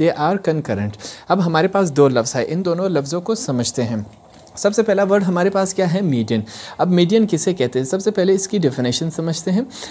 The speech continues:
A median of a triangle is a segment। सेगमेंट किसे कहते हैं? लाइन को। That joins a vertex of the triangles to the midpoint of the opposite side। अगर मैं आपको इस तरह समझाऊँ तो आपको समझ नहीं आएगा। अब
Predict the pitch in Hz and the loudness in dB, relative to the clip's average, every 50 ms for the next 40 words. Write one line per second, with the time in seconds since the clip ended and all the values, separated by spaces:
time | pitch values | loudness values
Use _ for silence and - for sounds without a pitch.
0 | - - 139 151 156 156 160 160 214 240 233 226 - 170 165 160 190 185 185 - | -4 0 0 2 4 2 2 2 0 0 -2 -2 -2 -2 -2 0 -2 -4 -4 -2
1 | - 135 123 123 127 131 135 180 190 202 - 165 151 - 165 - - - 113 107 | -2 -2 -2 0 -2 -2 0 0 0 0 0 -2 -2 -2 -4 -4 0 -2 -2 -2
2 | - 113 117 127 165 226 254 - - - - 147 143 160 175 180 175 185 170 - | 0 -2 0 0 0 0 -2 -4 -6 -2 -2 -2 0 0 -2 -2 0 -2 0 -2
3 | 190 190 185 185 185 220 190 240 254 156 123 117 120 120 127 131 123 113 - - | 0 0 -2 0 0 0 0 0 0 0 0 2 2 2 2 2 0 -2 -2 -2
4 | 104 101 104 - - - - - - - 131 113 151 190 226 226 - - 147 143 | -2 -2 -2 -6 -14 -16 -16 -16 -8 -6 0 4 4 4 4 0 -4 -4 -2 -2
5 | 147 170 208 196 - - 196 165 151 135 131 123 123 127 - 214 254 - - - | 0 0 0 -2 -2 0 0 0 0 0 0 0 0 0 -2 -4 -2 -2 -6 -6
6 | - - 131 139 - 151 170 170 - - - - 180 180 - 156 131 127 127 127 | -4 -2 2 2 4 4 2 0 -4 -8 -4 -4 -4 -2 0 -2 0 0 0 -2
7 | 131 135 160 185 190 175 170 - - - - - - - 202 185 165 151 180 208 | -2 0 0 0 0 0 -4 -6 -8 -10 -16 -18 -8 -4 0 2 2 2 2 0
8 | 208 - - - 147 147 165 196 202 - - - - - - - - - - - | 0 -4 -4 -2 0 2 2 2 0 0 -2 -14 -16 -16 -16 -16 -18 -10 0 0
9 | 156 156 - 175 - - 151 - - 143 139 131 175 175 - - - - 123 107 | 0 2 2 -2 0 0 -2 0 2 0 2 2 0 -2 -2 -2 0 2 2 2
10 | 104 - - 80 131 135 165 180 196 202 190 185 180 202 190 - - - - 240 | 2 -2 -4 -6 -4 -2 0 0 0 0 -2 -2 -2 -2 -2 -2 -2 -2 0 0
11 | 262 - - 185 170 156 151 175 175 165 151 151 156 185 175 180 - 143 139 160 | 0 0 0 0 0 2 0 0 2 2 0 0 2 0 -2 0 0 0 0 0
12 | 156 131 120 120 123 123 120 147 135 120 107 107 110 107 - 139 139 147 - | -2 -2 -2 -2 -4 -2 -2 -2 -2 -2 -4 -4 -6 -8 -6 -6 -8 -8 -10